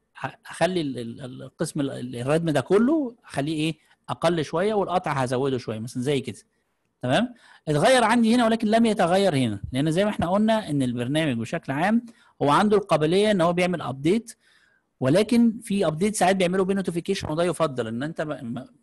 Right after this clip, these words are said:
لان تغيير بسيط زي كده ممكن ياثر معاك في، في قطاعات او ياثر معاك في شغل تاني. فالتغيير اللي انا عملته ده يبان فين؟ مجرد ما بتروح عند الكوريدور اللي هو الحاجه المتاثره،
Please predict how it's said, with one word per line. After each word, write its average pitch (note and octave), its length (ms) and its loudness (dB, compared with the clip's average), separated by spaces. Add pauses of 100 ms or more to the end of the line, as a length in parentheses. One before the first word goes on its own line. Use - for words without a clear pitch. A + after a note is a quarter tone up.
لان C#3+ 300 -4
تغيير D#3 260 0
بسيط F#3+ 260 -2
زي F3+ 160 2
كده G#3 200 0
ممكن G3+ 320 -4
ياثر E3+ 340 -4
معاك D3+ 340 -4
في، B2+ 200 -12
في A#2 300 -14
قطاعات C3+ 400 -2
او C3 80 -6
ياثر B2 300 -6
معاك C3+ 180 -6
في - 100 -18
شغل D3 220 -4
تاني. A#3 360 -4 (580)
فالتغيير D#3+ 360 0
اللي A3+ 120 4
انا A#3 100 4
عملته A3 320 2
ده A3 60 4
يبان G#3+ 240 4
فين؟ G#3 440 -2
مجرد F3 280 2
ما G#3 60 0
بتروح G#3 260 -2
عند A3+ 160 0
الكوريدور G3+ 560 2
اللي C3 200 0
هو F3+ 100 4
الحاجه B3+ 320 0
المتاثره، G#3+ 800 0